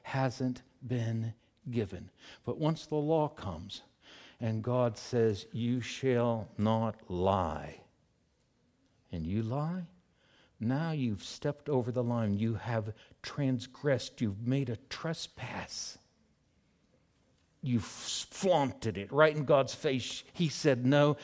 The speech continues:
You said, "I don't believe that's the case." So what, one purpose of the law is to turn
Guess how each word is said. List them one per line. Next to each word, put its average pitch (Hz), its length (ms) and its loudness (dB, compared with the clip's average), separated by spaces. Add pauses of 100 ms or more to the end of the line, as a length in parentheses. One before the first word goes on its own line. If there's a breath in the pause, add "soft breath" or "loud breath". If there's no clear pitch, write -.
(160 loud breath)
You 190 160 0
said, 127 240 2
"I 85 280 0
don't 76 220 -6
believe 87 300 -2
that's 117 280 2
the 156 80 -4
case." 220 580 4 (1400)
So 127 340 6 (340 loud breath)
what, 196 320 2 (800)
one 214 280 4
purpose 214 480 0
of 131 120 0
the 131 80 2
law 165 600 0
is 156 220 2
to 180 120 0
turn 175 600 0